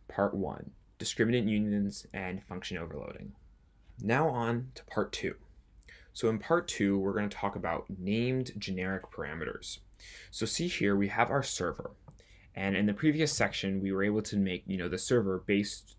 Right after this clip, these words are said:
to be a specific kind of Fastify instance based on the options passed to it. But now we want to make something unique out of this, these,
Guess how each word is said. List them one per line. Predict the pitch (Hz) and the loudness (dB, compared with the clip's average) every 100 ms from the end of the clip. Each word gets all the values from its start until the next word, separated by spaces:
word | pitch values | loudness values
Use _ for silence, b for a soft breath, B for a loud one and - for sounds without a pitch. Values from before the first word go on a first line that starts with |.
| - | -12
to | 95 | -2
be | 101 92 | 0 2
a | 90 | 0
specific | - 98 - 113 101 | -2 -2 -4 -2 -4
kind | - 101 95 90 | -2 -2 -2 -2
of | 90 | -4
Fastify | - 85 - - 71 78 | 0 -2 -2 -10 -10 -8
instance | 87 - 60 - | -8 -8 -10 -12
based | - 101 98 - | -2 0 0 -2
on | 90 76 60 82 | -4 -4 -6 -6
the | 90 - | -6 -4
options | 85 - 73 71 | -4 -4 -8 -8
passed | - 64 - | -6 -8 -6
to | - - | -2 -2
it. | - - - B B B B B | -2 -12 -20 B B B B B
But | - 113 | -2 0
now | 120 156 135 92 95 | 2 2 2 0 -2
we | - 110 | 0 2
want | 113 139 - - | 4 2 -2 -8
to | - 131 123 117 - - B - 107 | -4 0 0 0 -4 -14 B -6 0
make | 110 - | 0 2
something | 107 101 | -2 2
unique | 98 98 104 - - | 2 6 4 2 0
out | 98 95 | 0 0
of | - | -4
this, | 85 - - | -6 -6 -6
these, | 90 - | -8 -8